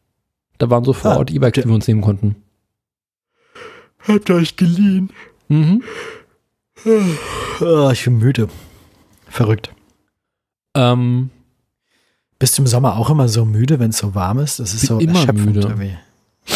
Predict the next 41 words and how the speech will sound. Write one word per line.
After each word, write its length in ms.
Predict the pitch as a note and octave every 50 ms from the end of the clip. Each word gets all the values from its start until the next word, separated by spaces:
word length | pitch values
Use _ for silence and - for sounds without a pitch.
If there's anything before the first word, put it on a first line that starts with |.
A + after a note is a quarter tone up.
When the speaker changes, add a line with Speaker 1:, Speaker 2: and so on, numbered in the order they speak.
| - - - - - - - - - _ -
Speaker 2:
Ja, 140 | C3 C#3+ E3+
aber 120 | E3+ F3+
spezifisch 600 | D#3+ - - B2+ - - - A3 A#3 - B3+ -
im 140 | - - D3+
Sommer 300 | C3 A#2 C#3+ E3 F#3+ E3+
hab 100 | B2 A#2
ich 100 | A#2+ A2
so 80 | - B2+
eine 120 | B2 A#2+ A2+
komische 480 | - - E3 G#3+ G#3+ - - D3 B2+
Sommermüdigkeit, 920 | G#2+ C#3+ E3 F3 C#3+ A2+ A2+ A2+ A2+ A2 A#2 - - - - A2 C3 C3+ - - - - - -
Speaker 1:
Ich 100 | - -
hab 80 | G3 G#3
Speaker 2:
wo 40 | A#2
einfach 420 | B2 C3 B2 - C#3 B2+ - - _ _ -
Speaker 1:
Kollege. 400 | - - - B2+ C#3 F#3+ G#3+ A3
Speaker 2:
wach 160 | - F3 -
sein, 320 | - - - G#3+ F#3 F3 D3+
also 160 | D3+ D#3+ D#3 - - - -
Speaker 1:
Mhm. 120 | C3+ C3
Speaker 2:
jedes 400 | C#3 A#2 C3+ F#3 G3 A3 G#3+ -
sich 160 | - D#3+ - -
bewegen 540 | - C#3 A#2 - C#3 D#3 E3+ F3 E3 D#3+
ist 140 | C#3+ B2+ A#2+
irgendwie 360 | C#3+ D3 D3 D#3+ C#3+ C3+ D3
anstrengender 640 | - C3 C#3+ D#3+ E3 - - - C#3 C#3 C#3 C3+ C3
und 120 | B2+ C3 -
kräftezehrender, 840 | - - D#3 - - - A#2+ - - - A#2 A#2 A#2+ B2 B2 B2 A2+
weil's 200 | B2 A#2+ - -
so 180 | - A2 -
warm 220 | - B2+ C3 C#3 C3
ist 100 | B2 -
und 120 | B2+ B2 A#2+
eklig. 480 | C3 A#2+ A#2 - - G2+ G2 - - _ _ _ _ _ _ _ _ _ _ -
Speaker 1:
Schläfst 280 | - - A#2+ - -
du 40 | D3+
mit 120 | D3 C3
Schlafmaske 500 | - - A2 A2+ A#2 - G3+ G3 - -
oder 200 | G3+ F3+ F3+ D#3+
ohne? 280 | C3 C3 C3+ A2+ G#2+ A2 - - _ _ _ _ _ _ _ _ _ _ _ _ _ _ _ _ _ _ _ _ _ _ _ _ _
Speaker 2:
Ohne? 380 | - C3 B2 A#2+ C3+ E3 A3